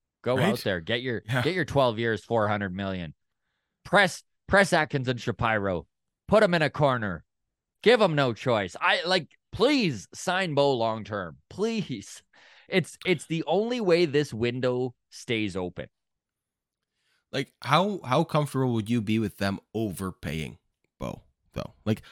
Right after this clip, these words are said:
Speaker 2: ag-, again, we can argue about what the numbers are. That's for people smarter
Speaker 1: Yeah.
Speaker 2: than us. But let's just say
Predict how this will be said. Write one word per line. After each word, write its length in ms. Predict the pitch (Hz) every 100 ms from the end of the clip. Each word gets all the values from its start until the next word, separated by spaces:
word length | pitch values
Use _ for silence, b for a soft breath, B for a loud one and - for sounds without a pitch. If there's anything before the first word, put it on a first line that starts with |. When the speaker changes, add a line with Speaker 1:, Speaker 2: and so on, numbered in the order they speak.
| B
Speaker 2:
ag-, 240 | 120 135 - 127
again, 220 | 104 87
we 100 | 151
can 140 | 160
argue 340 | 123 127 131 131
about 420 | 117 113 107 -
what 380 | 101 107 - 107
the 300 | 98 95 92
numbers 420 | 95 98 95 92
are. 180 | 85 82
That's 220 | 107 -
for 140 | 120
people 280 | 110 104 90
smarter 380 | - 82 76 -
Speaker 1:
Yeah. 120 | 80
Speaker 2:
than 120 | 60
us. 240 | - - - B B
But 140 | 113
let's 280 | 151 165 -
just 380 | - 135 117 - _ _ _ _ _ _ _ _ _
say 600 | _ - 123 85 62 62